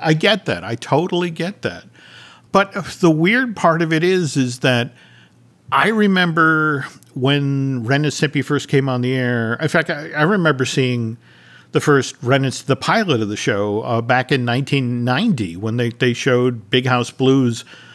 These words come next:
animation festivals. Nickelodeon hadn't officially greenlit the show at that point, but show comes on the air at ni-, in ninety-one, becomes this monstrous hit. It's kind of Beanie and Cecil on acid. Uh, The Little Mermaid had only happened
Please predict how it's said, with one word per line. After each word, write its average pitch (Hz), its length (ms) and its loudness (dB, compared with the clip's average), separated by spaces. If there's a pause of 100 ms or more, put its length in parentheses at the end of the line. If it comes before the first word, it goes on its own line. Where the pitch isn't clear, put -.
(240)
animation 147 680 2
festivals. - 540 -12
Nickelodeon 160 640 2
hadn't 135 240 2
officially 135 340 0
greenlit 123 460 0
the 120 80 -4
show - 240 -2
at 165 80 -6
that 107 180 -6
point, - 240 -10
but 107 160 -8 (460)
show 165 200 2
comes 160 280 0
on 139 160 2
the 143 120 2
air 139 160 4
at 127 120 -2
ni-, 127 340 -2
in 139 180 0
ninety-one, 131 640 2
becomes 123 320 0
this 113 180 -4
monstrous 123 640 0
hit. 208 360 -4 (500)
It's 131 200 -6
kind 131 360 0
of 117 200 2
Beanie 135 380 2
and 120 120 0
Cecil 143 480 -2
on 107 160 -2
acid. 151 580 -6 (640)
Uh, 120 500 2
The 127 100 2
Little 185 160 2
Mermaid 135 400 2
had 127 160 2
only 156 420 2
happened 117 720 -4